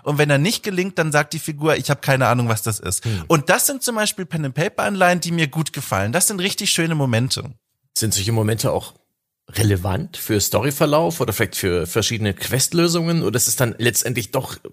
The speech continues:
Speaker 2: so Zierde?
Speaker 1: Also in dem Beispiel ist es, glaube ich, nicht sonderlich relevant gewesen. Da ging es so ein bisschen um,
Speaker 2: Hm.
Speaker 1: wie viel verstehe ich von dieser Spielwelt, noch ein bisschen mehr Lore. Es gibt aber auch zum Beispiel Gesprächssituationen mit Bossen,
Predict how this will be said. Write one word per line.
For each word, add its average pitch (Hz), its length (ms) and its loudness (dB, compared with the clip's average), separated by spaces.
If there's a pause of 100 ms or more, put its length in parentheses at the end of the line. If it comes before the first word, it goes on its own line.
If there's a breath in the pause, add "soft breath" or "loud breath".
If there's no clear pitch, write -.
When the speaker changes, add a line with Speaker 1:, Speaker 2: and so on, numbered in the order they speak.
(160)
Speaker 2:
so 110 280 -6
Zierde? 95 540 0 (120)
Speaker 1:
Also 147 160 2
in 160 160 0
dem 208 220 -2
Beispiel 196 400 2
ist 151 140 0
es, 151 140 -4
glaube 156 260 4
ich, 143 40 2
nicht 165 160 0
sonderlich 185 340 -2
relevant 135 380 2
gewesen. 185 320 -2
Da 160 60 0
ging 143 180 -2
es 160 80 -2
so 151 80 -2
ein 139 80 -2
bisschen 147 240 0
um, - 140 2
Speaker 2:
Hm. - 80 2
Speaker 1:
wie 151 100 2
viel 147 220 -2
verstehe 143 500 0
ich 127 160 -2
von 143 160 0
dieser 127 220 0
Spielwelt, 175 600 2
noch 147 60 4
ein 143 60 2
bisschen 135 300 -2
mehr 120 160 2
Lore. 120 300 2 (260 loud breath)
Es - 160 0
gibt - 180 -8
aber 170 220 4
auch 147 80 0
zum 151 180 -2
Beispiel 147 340 2
Gesprächssituationen 143 1000 -2
mit 120 160 -2
Bossen, 147 440 2